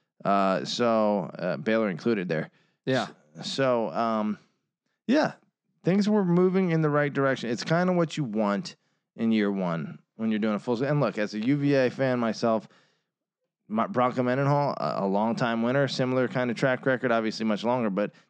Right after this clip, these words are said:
Speaker 1: ten win seasons were a staple for him, just like they were for Neil Brown at the end of his Troy campaigns.
Speaker 2: What did he do in year one in Virginia? He won two games,
Speaker 1: Two
Speaker 2: right?
Speaker 1: and, two and ten.
Speaker 2: See?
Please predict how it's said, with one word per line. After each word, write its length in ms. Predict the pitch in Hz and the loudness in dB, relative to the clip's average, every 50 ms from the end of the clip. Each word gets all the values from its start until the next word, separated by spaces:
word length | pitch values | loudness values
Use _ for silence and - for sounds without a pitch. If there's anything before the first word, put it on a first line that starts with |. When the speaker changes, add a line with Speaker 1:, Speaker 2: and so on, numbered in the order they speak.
| _ _ - | _ _ -6
Speaker 1:
ten 220 | - 135 127 123 | -2 -2 0 0
win 140 | 120 120 110 | 0 -2 -2
seasons 400 | - 135 135 123 104 117 107 95 | 0 0 0 0 0 -2 -2 -2
were 240 | 107 107 107 107 92 | -2 -2 0 0 -2
a 140 | 64 80 101 | -2 -4 -4
staple 400 | - - 151 151 139 - 113 101 | -2 0 0 0 0 -2 -4 -6
for 160 | - 113 104 | -4 -4 -2
him, 240 | 113 110 107 104 - _ _ _ _ | -2 -2 -2 -4 -6 _ _ _ _
just 200 | - 117 110 - | -4 -4 -2 0
like 140 | 123 123 107 | 0 0 0
they 100 | - 117 | 0 0
were 180 | 113 117 123 117 | 2 2 0 0
for 80 | 107 120 | 0 -2
Neil 160 | 120 120 117 | 0 0 0
Brown 240 | 110 110 120 120 117 | 2 2 0 0 0
at 80 | 113 98 | -2 -2
the 80 | 110 | 0
end 120 | 117 117 113 | 0 0 0
of 40 | 104 | 0
his 120 | 104 101 | -2 -4
Troy 280 | - - - 147 143 135 123 | -4 -2 0 2 2 0 0
campaigns. 200 | - - 113 190 | -2 -2 0 2
Speaker 2:
What 80 | 196 202 | 2 2
did 100 | 208 196 | 2 2
he 60 | 190 | 2
do 200 | 165 185 185 185 | 2 2 2 2
in 80 | 175 165 | 2 2
year 160 | 165 170 170 | 0 0 0
one 220 | 156 156 156 156 | 2 2 2 2
in 160 | 151 139 143 | 0 0 0
Virginia? 340 | 139 143 143 151 147 131 135 123 | -2 -2 -2 -2 -2 -2 -2 -4
He 40 | |
won 180 | 127 127 135 143 | -6 -4 -4 -4
two 160 | 147 - 170 | -2 -2 -2
games, 280 | 170 160 165 - - - | -2 -2 -2 -2 0 2
Speaker 1:
Two 100 | 190 190 180 | 2 4 4
Speaker 2:
right? 60 | 160 | 2
Speaker 1:
and, 180 | 151 143 113 | 0 -2 -2
two 160 | - 180 175 170 | -2 0 2 2
and 120 | 160 147 | 2 2
ten. 260 | 165 160 123 92 98 - | 2 0 0 -2 -6 -8
Speaker 2:
See? 360 | - - 180 247 277 262 | -6 -2 0 0 0 0